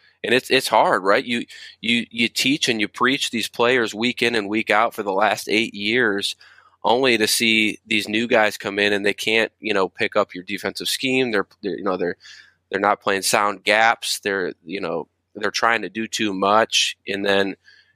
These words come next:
you're also, like, frustrated because rookies aren't progressing, or, you know, one of your top corners last year,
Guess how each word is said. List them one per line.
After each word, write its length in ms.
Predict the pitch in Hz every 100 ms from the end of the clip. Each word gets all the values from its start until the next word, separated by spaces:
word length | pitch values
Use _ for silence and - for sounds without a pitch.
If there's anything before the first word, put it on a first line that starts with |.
| _
you're 140 | 104 107
also, 240 | 107 107
like, 260 | 101 98 -
frustrated 640 | - 113 - 113 107 90
because 440 | 110 - 117 107
rookies 320 | 101 110 120 117
aren't 180 | 113
progressing, 640 | - 117 147 143 - 98 92
or, 320 | 98 101 95 - - _ _ -
you 80 | 98
know, 180 | 95
one 140 | 98 110
of 40 |
your 80 | 107
top 280 | - 123 -
corners 360 | 131 123 117
last 360 | 107 113 113 -
year, 260 | 117 113